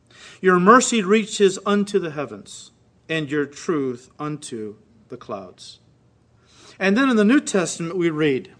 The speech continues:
"God, who at various times and in various ways spoke in time past to the fathers by the prophets, has in these last days spoken to us by his Son. For the law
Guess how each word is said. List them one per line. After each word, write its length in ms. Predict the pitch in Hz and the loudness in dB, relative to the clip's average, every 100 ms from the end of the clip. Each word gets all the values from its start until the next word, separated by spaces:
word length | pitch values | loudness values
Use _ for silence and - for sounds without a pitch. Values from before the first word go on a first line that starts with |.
| _ _ _ _ - | _ _ _ _ 2
"God, 240 | 214 233 | 6 6
who 140 | 214 208 | 6 2
at 80 | |
various 400 | 160 208 214 202 | 2 2 2 0
times 640 | - 208 185 120 - - - _ _ _ _ _ - | -2 -2 -2 -6 -14 -20 -20 _ _ _ _ _ 0
and 240 | 202 226 | 2 4
in 100 | 208 | 2
various 420 | 175 208 208 196 196 | 4 6 8 6 2
ways 520 | 175 160 151 151 - - | 2 4 2 -2 -8 -10
spoke 600 | - - 220 220 - 202 | -8 0 2 2 0 -6
in 200 | 180 170 | -6 -4
time 340 | 196 196 196 | -2 0 -2
past 480 | 196 196 196 190 - | -4 0 0 -2 -8
to 80 | 170 | -12
the 120 | 151 | -8
fathers 440 | - 180 180 147 | 0 0 0 -4
by 140 | 147 151 | -2 -4
the 100 | 143 | -4
prophets, 680 | - 160 - 117 - - - - _ _ _ _ _ _ - | -2 0 0 -8 -10 -18 -20 -20 _ _ _ _ _ _ 2
has 320 | 208 240 214 | 6 6 4
in 80 | 196 | 0
these 200 | 196 175 | 0 0
last 440 | 190 220 214 - | 2 2 0 -4
days 400 | 170 160 156 - - | -2 -2 -4 -8 -14
spoken 480 | - 196 196 196 175 | -6 0 2 0 -2
to 120 | - | 0
us 300 | 165 156 - | 0 0 -6
by 560 | 135 156 135 131 131 127 _ _ | -4 -2 0 -2 -6 -10 _ _
his 240 | - 127 | -12 -10
Son. 460 | - - 156 113 95 _ _ _ _ _ _ _ _ _ _ _ _ _ | -10 -8 -10 -10 -16 _ _ _ _ _ _ _ _ _ _ _ _ _
For 140 | 180 | -2
the 80 | 170 | 0
law 500 | 170 220 151 95 | 2 2 2 -2